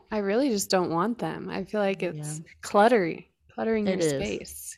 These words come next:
Speaker 1: Yeah.
Speaker 2: It is. It's too much. Too much. No bueno. Okay.
Speaker 1: Mm-hmm.
Speaker 2: Next. <laughs> Boxy sofas.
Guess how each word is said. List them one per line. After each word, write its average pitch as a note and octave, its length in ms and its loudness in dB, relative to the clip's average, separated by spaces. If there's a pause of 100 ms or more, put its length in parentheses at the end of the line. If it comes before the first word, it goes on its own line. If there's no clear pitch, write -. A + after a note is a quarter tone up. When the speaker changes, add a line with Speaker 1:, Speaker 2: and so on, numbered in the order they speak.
(120)
Speaker 1:
Yeah. F#3 300 -8
Speaker 2:
It F3 160 -8
is. - 420 -6
It's - 280 -6
too G#3+ 200 -4
much. - 600 -2 (260)
Too F#3 140 -6
much. - 400 -8 (300)
No F#3 160 0
bueno. D3 420 0 (240)
Okay. F#3 300 -4
Speaker 1:
Mm-hmm. F#3+ 120 -4 (1080)
Speaker 2:
Next. F3 520 -2
<laughs> - 1900 -6
Boxy G#3 540 2
sofas. - 1000 -4